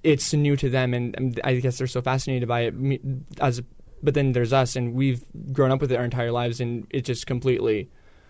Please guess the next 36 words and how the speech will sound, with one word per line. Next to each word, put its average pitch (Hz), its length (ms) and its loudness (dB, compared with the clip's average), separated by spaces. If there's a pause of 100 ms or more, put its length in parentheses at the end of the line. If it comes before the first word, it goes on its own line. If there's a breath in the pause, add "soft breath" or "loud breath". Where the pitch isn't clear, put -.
(560 soft breath)
it's 151 160 4
just 139 340 2
how 127 220 2
it 113 100 2
is. 123 280 2
And 120 100 -2
so, 117 520 0 (840 soft breath)
I 175 100 4
mean, 160 120 6
to 156 140 0
be 160 100 4
fair, 139 380 4 (180)
you 151 220 -2
will 135 140 4
always 139 220 6
have 131 160 2
people 123 360 -2
who 120 300 -4
have 123 240 -2
addiction 117 480 -4
to 113 540 -4 (280)
screen 131 400 -2
time, 117 380 -4
um, 123 280 -2
to 131 160 0
screens 123 400 -4
and 120 100 -4
stuff. 123 280 -4
Like, 123 180 -2
I 123 140 0
know 127 260 4
many 127 280 0
people 123 340 0
who 127 420 0
are 135 220 2
my 120 320 -2